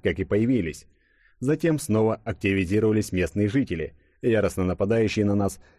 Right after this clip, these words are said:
и пытавшиеся чуть ли не загрызть. А потом появилась она. Невообразимо прекрасная женщина. Не девушка, а именно женщина. Зрелая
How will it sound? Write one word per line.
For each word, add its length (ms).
и 100
пытавшиеся 840
чуть 240
ли 80
не 140
загрызть. 580
А 100
потом 420
появилась 680
она. 460
Невообразимо 800
прекрасная 600
женщина. 540
Не 160
девушка, 600
а 120
именно 300
женщина. 540
Зрелая 680